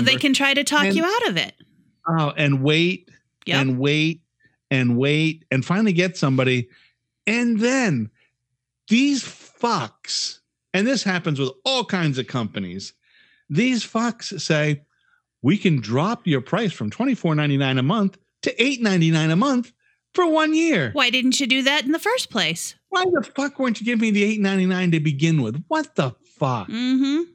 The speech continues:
Speaker 2: Why?
Speaker 1: Mm-hmm.
Speaker 2: And, and, and, and the honest part of that is, is I had gotten the rate reduction previously at eight ninety-nine, and it didn't happen for three months. And, and you just get so fucking pissed off. You say, "Fuck 'em."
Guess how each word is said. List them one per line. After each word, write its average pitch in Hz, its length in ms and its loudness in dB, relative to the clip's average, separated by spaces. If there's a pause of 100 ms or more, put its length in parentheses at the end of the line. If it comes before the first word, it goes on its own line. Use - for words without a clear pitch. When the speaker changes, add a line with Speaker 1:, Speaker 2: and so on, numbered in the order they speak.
(580)
Speaker 2:
Why? 214 640 -2 (140)
Speaker 1:
Mm-hmm. 190 260 -4
Speaker 2:
And, 160 180 0
and, 147 360 -2 (160)
and, 147 240 -2
and 135 260 0
the 135 240 0 (240)
honest 208 320 -2
part 202 160 2
of 190 60 0
that 233 200 0
is, 180 200 0 (360)
is 165 220 -2
I 208 160 -2
had 220 400 -2
gotten 175 260 -2
the 156 100 0
rate 170 280 -2
reduction 139 800 -2
previously 120 760 -2 (360)
at 131 80 0
eight 127 160 0
ninety-nine, 113 580 -2 (340)
and 160 120 2
it 175 80 2
didn't 208 200 4
happen 175 460 0
for 127 120 -6
three 143 240 0
months. 127 260 0
And, 127 260 -2 (120)
and 151 300 -2
you 170 100 0
just 214 220 -4
get 190 140 0
so 269 260 -4
fucking 190 500 -6
pissed 165 160 -4
off. 160 40 0
You 151 60 -4
say, 143 180 -4 (200)
"Fuck - 420 -6
'em." 101 120 -6